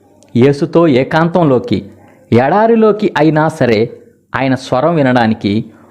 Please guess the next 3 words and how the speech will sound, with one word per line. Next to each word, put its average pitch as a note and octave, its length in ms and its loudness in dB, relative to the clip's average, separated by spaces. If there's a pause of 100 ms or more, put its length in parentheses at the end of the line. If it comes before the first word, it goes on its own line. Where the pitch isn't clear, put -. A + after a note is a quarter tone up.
(140)
ముఖాముఖిగా G#3 880 0 (140)
ఆయన్ను D#3 500 2 (100)
చూడడానికి. A#2+ 800 0